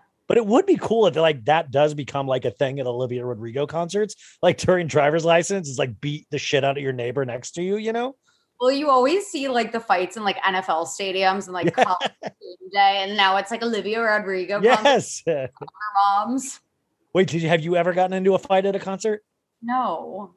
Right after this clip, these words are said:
Speaker 2: I've not gotten into a fight. I'm sure I've been, like, sassy and drunk,
Speaker 1: <laughs>
Speaker 2: but no, I've never been in, like, a physical fight in my life.
Speaker 1: I once took a, a boot to the head at a Pearl Jam concert. And, uh,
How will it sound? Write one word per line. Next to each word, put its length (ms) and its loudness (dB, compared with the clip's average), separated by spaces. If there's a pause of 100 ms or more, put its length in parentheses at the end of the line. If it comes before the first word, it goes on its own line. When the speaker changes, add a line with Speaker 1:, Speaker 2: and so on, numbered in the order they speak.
(140)
Speaker 2:
I've 140 -8
not 180 0
gotten 260 0
into 200 -4
a 40 -2
fight. 200 -4
I'm 120 -2
sure 220 0
I've 60 -4
been, 100 -2
like, 160 -4
sassy 680 0
and 200 -8
drunk, 280 2
Speaker 1:
<laughs> 1800 2
Speaker 2:
but 140 -8
no, 640 2
I've 280 0
never 400 2
been 180 -2
in, 140 -4
like, 180 0
a 40 -4
physical 440 -6
fight 320 -4
in 60 -14
my 200 -4
life. 420 -10 (420)
Speaker 1:
I 100 4
once 220 0
took 160 0
a, 400 4 (240)
a 100 4
boot 400 0
to 100 -4
the 120 2
head 160 4
at 80 0
a 60 -2
Pearl 320 2
Jam 280 -2
concert. 560 -4 (540)
And, 420 2
uh, 420 0